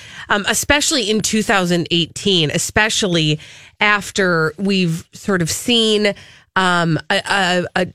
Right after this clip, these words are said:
sort of change in the tide in terms of how we view, um, how we view these types of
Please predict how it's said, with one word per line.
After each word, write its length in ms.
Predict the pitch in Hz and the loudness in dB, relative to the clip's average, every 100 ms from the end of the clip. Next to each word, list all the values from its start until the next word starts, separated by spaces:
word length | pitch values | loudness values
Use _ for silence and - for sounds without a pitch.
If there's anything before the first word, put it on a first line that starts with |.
| _ - | _ -20
sort 280 | - 269 | -4 -2
of 120 | 214 - | -2 -6
change 400 | - 349 339 302 | 0 2 2 2
in 120 | 247 | 2
the 80 | 190 | 0
tide 580 | - 226 196 175 156 | 0 2 2 4 2
in 180 | 165 185 | 2 0
terms 400 | 180 220 202 190 | 0 0 0 2
of 160 | 175 151 - - - | 0 -2 -10 -20 -20
how 420 | - 151 220 220 | -8 0 2 2
we 440 | 214 185 185 185 180 | 0 2 2 2 2
view, 800 | 170 170 190 190 175 160 160 156 _ - - _ _ - | 2 2 2 2 2 2 0 -2 _ -20 -20 _ _ -2
um, 680 | 175 165 156 156 151 147 - _ _ _ | 0 2 2 2 0 -2 -8 _ _ _
how 280 | - 202 202 | -2 0 2
we 180 | 220 185 | 2 0
view 440 | 160 180 180 170 | 2 2 2 2
these 300 | 160 160 156 | 0 0 -2
types 380 | - 175 156 - | -2 -2 -2 -4
of 480 | - 160 139 139 - | -2 0 0 -4 -10